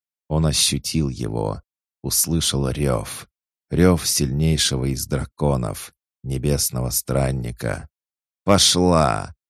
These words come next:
Джу, отправляя с места в карьер, пришпорил лошадь. "Пошла! Ну, быстрее!" Он должен был успеть.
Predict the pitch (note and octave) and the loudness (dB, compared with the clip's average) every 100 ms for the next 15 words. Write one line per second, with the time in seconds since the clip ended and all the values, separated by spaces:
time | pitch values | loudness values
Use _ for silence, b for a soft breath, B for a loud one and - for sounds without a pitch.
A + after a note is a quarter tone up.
0 | _ C2+ C#2+ E2 F#2 E2+ D2+ - _ C#2 | _ -10 -4 2 2 2 -2 -10 _ -8
1 | - - D2 D2 E2+ C#2+ - C#2 D2+ - | -6 0 0 2 2 2 0 -2 -2 -2
2 | - - - A#1+ B1 D#2 D#2 D2 - - | -6 -8 -6 -6 -2 2 2 0 -8 -6
3 | D2+ - - C2 B1+ B1 B1 B1 A1+ - | -4 -4 -4 -2 -2 -2 -2 -2 -4 -6
4 | G1+ - - _ _ - F2+ - G2+ G#2 | -8 -12 -20 _ _ 0 2 4 4 6
5 | F#2 D2+ A#1+ D2 A#2 G2 C#2+ - - _ | 6 4 2 0 2 2 0 -4 -12 _
6 | G2 G2+ - G#2 G2+ F2 C#2+ B1 A1 - | 0 2 2 4 6 4 2 -2 -6 -12
7 | _ _ _ _ _ F2+ F2 D#2 F2+ E2+ | _ _ _ _ _ 4 4 4 4 4
8 | D#2 D2+ C2+ C#2 B1+ - - C2 A#1+ G#1 | 2 -2 -2 -4 -4 -4 -4 -4 -4 -6
9 | - - | -10 -12